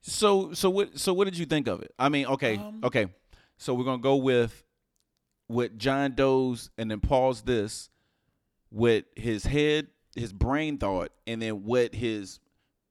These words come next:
Speaker 1: his manly, you know what I mean? The, the, the, the, the man in him thought. Like, let's, so let's go off the brain.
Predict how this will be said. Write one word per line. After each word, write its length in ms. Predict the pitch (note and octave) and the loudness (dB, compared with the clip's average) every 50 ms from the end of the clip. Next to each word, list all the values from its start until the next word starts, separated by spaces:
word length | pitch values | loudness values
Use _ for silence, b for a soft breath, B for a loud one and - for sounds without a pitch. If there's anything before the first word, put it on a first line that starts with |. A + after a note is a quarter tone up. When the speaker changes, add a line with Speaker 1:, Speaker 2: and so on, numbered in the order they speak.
| _ _ _ _ _ | _ _ _ _ _
Speaker 1:
his 240 | - A#2+ A2+ G2 G2+ | -10 -8 -8 -8 -8
manly, 1040 | A2 A#2 A#2+ B2 C3 C3+ C3+ C3 B2+ B2 A#2 A2 A2 A2 G#2+ G#2 G2+ G2 G2 - - - | -8 -6 -4 -2 0 2 2 2 0 -2 -4 -6 -6 -8 -8 -8 -10 -12 -14 -14 -10 -2
you 100 | C3+ C3 | -2 0
know 60 | B2+ | 0
what 60 | B2+ | 0
I 20 | B2 | -2
mean? 160 | B2+ B2+ A#2 | -4 -4 -4
The, 100 | A2+ A2 | -4 -4
the, 160 | G#2 A2+ A2 | -4 -6 -8
the, 140 | - A2 G#2+ | -8 -10 -10
the, 160 | - A2+ G#2+ - - | -10 -10 -10 -8 -10
the 60 | G#2+ | -8
man 420 | A2 A#2 B2+ C#3 C#3 C#3 C3+ B2+ | -6 0 2 4 4 4 4 2
in 80 | A#2 G#2+ | -2 -6
him 220 | G#2+ A2 G2 F#2 | -8 -10 -10 -6
thought. 260 | - G#2 E2 C#2+ - - - | -4 -4 -4 -4 -6 -6 -6
Like, 180 | G2+ F#2+ F#2+ | -4 -4 0
let's, 160 | A2+ C3 B2+ | 0 -2 0
so 80 | - B2+ | 0 0
let's 180 | C#3 E3 D3 - | 0 0 -2 0
go 180 | - D#3 D3 C#3 | 2 2 4 4
off 140 | C3 - | 2 2
the 80 | - A#2+ | 0 -4
brain. 500 | A2+ A2 A#2 A#2 G#2+ F#2 D#2 - - | -2 0 -2 -2 -2 -4 -8 -12 -18